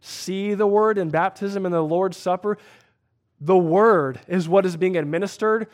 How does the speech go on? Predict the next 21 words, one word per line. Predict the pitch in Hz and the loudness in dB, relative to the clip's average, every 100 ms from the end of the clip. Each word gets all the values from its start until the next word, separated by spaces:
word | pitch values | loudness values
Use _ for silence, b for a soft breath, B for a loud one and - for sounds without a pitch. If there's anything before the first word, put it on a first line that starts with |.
| B B | B B
throughout | 185 | -2
this | 170 - | -2 -8
whole | - 190 | 0 2
entire | 208 185 - 175 180 | 2 -2 -8 -4 -4
gathering | 156 151 170 190 214 220 - b b b b _ _ - | -2 -2 -2 -4 -4 -8 -14 b b b b _ _ -14
into | 139 | -10
your | 131 131 | -8 -8
heart | 123 120 - - _ _ _ _ _ _ _ _ _ _ | -8 -12 -14 -16 _ _ _ _ _ _ _ _ _ _
so | - | -16
that | |
you're | 151 127 | -12 -12
encouraged | 120 - 156 175 185 - _ _ _ _ _ | -14 -10 -8 -8 -12 -20 _ _ _ _ _
and | 143 | -16
so | 139 | -14
you | 135 | -12
move | 123 117 | -10 -12
forward. | _ 151 160 175 180 | _ -6 -6 -8 -14
And | 147 151 | -8 -6
that | 151 | -6
same | - - 165 208 | -10 -8 -4 -4
word | 175 160 175 196 208 | -4 -4 -4 -4 -8